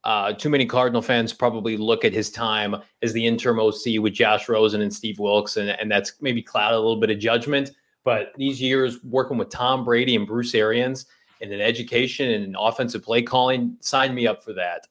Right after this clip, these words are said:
Uh, and I, I think if the Cardinals were to make a move next year, you, you would, you would find me at the front of the line for somebody like Byron Leftwich to come here and coach Kyler Murray, because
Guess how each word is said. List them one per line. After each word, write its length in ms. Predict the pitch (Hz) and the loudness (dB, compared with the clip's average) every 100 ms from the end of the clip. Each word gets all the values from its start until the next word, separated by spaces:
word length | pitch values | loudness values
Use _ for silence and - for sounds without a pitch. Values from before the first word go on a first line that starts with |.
| _ _ - | _ _ -2
Uh, 300 | 101 101 101 - | 2 2 2 -2
and 260 | 98 98 - | -6 -8 -6
I, 160 | 95 104 | -4 -2
I 100 | 107 | -2
think 260 | - 110 | 0 -2
if 80 | 104 | -2
the 80 | 107 | -4
Cardinals 400 | 113 110 110 104 | 0 0 0 0
were 140 | 110 | 2
to 60 | 110 | 4
make 200 | 107 101 | 2 -2
a 40 | |
move 260 | 107 113 110 | -2 -2 0
next 320 | 110 107 - | 0 0 -2
year, 320 | 117 113 110 - _ - - - | 2 2 2 -4 _ -18 -16 -12
you, 380 | - - 127 120 | -12 -6 -2 -2
you 180 | 120 113 | -2 -2
would, 220 | 104 101 _ - - _ _ | -2 -4 _ -20 -20 _ _
you 140 | 135 117 | -8 -4
would 140 | 104 | -4
find 400 | - 123 117 110 | 0 2 2 0
me 340 | 107 104 107 104 | -2 -2 -4 -6
at 120 | 113 | -8
the 80 | 110 | -8
front 240 | - 123 | -4 -2
of 80 | 110 | 0
the 60 | |
line 320 | 107 104 101 95 | 0 0 -2 -6
for 100 | 107 | -8
somebody 260 | 117 104 | -6 -2
like 160 | 98 92 | -2 0
Byron 300 | 101 98 95 | 2 2 2
Leftwich 400 | 95 - 98 - | 0 -2 -8 -10
to 60 | |
come 200 | - 113 | -4 -2
here 200 | 101 104 | 0 0
and 200 | 101 107 | 2 0
coach 340 | 107 131 120 - | 0 0 0 -4
Kyler 360 | - 123 117 | 0 2 2
Murray, 260 | 110 123 120 | 2 2 2
because 380 | 104 - 120 | 0 -2 -2